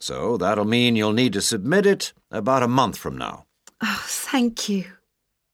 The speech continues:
Speaker 1: Now, what about the reading materials? Have you checked out the journal articles in the list?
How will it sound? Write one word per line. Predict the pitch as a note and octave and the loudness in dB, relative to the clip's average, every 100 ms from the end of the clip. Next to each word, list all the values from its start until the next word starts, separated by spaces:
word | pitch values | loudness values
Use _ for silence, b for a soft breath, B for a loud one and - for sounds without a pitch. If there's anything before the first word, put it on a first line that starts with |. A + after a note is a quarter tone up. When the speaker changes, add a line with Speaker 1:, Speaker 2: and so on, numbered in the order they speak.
| _ | _
Speaker 1:
Now, | - C#3+ E3 E3+ - - | 0 4 4 2 -2 -4
what | D3 A3+ | 0 2
about | D#4 D4+ A#3+ | 2 2 2
the | F#3 | 2
reading | B2+ C#3+ A#2 D#2+ A#1+ A1 | 4 4 4 0 -4 -10
materials? | A1+ - D2+ A#1 G1+ - - | -12 -6 -4 -4 -10 -12 -10
Have | D2+ | -6
you | E2+ D#3 C3+ | -2 0 0
checked | - F#3 E3+ D#3 | 2 2 4 4
out | D3+ E3 | 4 4
the | - | 0
journal | G2+ B2 D3 D3 | 2 4 6 6
articles | C3 C3 C3 C3 B2 | 6 4 2 0 -2
in | A2+ | -2
the | A2 | -2
list? | A2 A#2+ - | -2 -2 -4